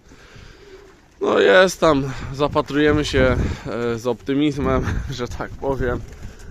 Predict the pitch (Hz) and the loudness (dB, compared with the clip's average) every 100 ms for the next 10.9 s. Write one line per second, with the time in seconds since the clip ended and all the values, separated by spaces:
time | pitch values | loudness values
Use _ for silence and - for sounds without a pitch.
0 | - - 67 69 76 - 165 160 - 170 | -14 -10 -6 -6 -8 -8 -6 -6 -4 -4
1 | 165 156 131 117 123 127 131 120 127 123 | -2 0 0 0 -2 -2 -4 -6 -4 -4
2 | 127 127 131 117 127 - - 123 107 107 | -6 -8 -8 -4 -6 -6 -4 -2 0 -2
3 | 107 110 98 107 101 101 101 - - - | -6 -8 -8 -6 -4 -6 -8 -12 -16 -16
4 | - - 113 113 - 127 - 143 135 120 | -18 -12 -10 -10 -10 -10 -6 -4 -2 -4
5 | 117 113 120 113 113 127 135 120 131 - | -4 -2 -2 -2 -4 -4 -2 -2 -2 -4
6 | - - - - - - 110 113 110 120 | -12 -14 -14 -14 -16 -8 -6 -4 -4 -4
7 | 113 110 113 120 120 120 110 113 117 120 | -4 -4 -2 -2 -2 -2 -4 -2 -4 -4
8 | 110 107 - 113 110 - - - - - | -4 -6 -6 -4 -4 -6 -8 -6 -4 -6
9 | - - 117 117 117 110 110 110 113 113 | -10 -8 -8 -4 -2 0 0 -4 -6 -4
10 | 110 113 107 104 135 139 139 135 - | -4 -4 -4 -4 -4 -2 0 -2 -4